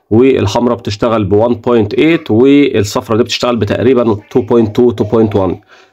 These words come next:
فانا مش عايز حاجة تاكل الصفارة، يعني مش عايز اركب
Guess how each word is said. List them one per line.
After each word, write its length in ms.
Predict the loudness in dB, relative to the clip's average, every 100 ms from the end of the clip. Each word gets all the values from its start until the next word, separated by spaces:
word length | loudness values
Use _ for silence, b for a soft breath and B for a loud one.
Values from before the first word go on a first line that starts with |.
| b
فانا 160 | -2 -2
مش 140 | 0
عايز 200 | -2 -4
حاجة 380 | -4 -2 0 -2
تاكل 600 | -2 -2 0 2 2 0
الصفارة، 600 | -4 -8 -6 -4 -2 -2
يعني 260 | -2 -2 0
مش 200 | 0 0
عايز 200 | -2 0
اركب 400 | 0 0 -2